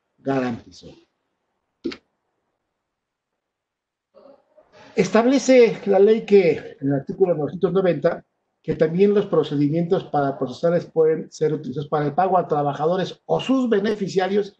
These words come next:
de convenio o liquidación. Y de nueva cuenta se nos presenta la situación. Bueno, la instancia conciliatoria es también justamente para el efecto de que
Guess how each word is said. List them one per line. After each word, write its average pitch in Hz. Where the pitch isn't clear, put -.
de 160
convenio 180
o 202
liquidación. 151
Y 170
de 196
nueva 247
cuenta 220
se 185
nos 160
presenta 165
la 147
situación. 123
Bueno, 202
la 147
instancia 202
conciliatoria 180
es -
también 175
justamente 180
para 151
el 143
efecto 170
de 147
que 135